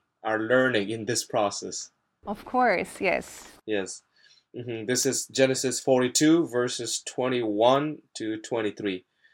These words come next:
Speaker 1: Um, "Then they said to one another, 'We are truly guilty of,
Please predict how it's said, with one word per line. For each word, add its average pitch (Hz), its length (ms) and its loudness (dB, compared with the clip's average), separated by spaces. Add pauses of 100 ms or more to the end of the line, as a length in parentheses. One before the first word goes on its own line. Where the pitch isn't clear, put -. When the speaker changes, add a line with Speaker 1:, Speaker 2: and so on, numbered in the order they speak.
(680)
Speaker 1:
Um, 101 560 -2 (2000)
"Then 139 320 4
they 131 120 4
said 170 340 4
to 147 80 4
one 127 180 6
another, 110 320 4
'We 120 200 6
are 113 80 6
truly 208 580 2
guilty 165 680 6
of, 117 280 4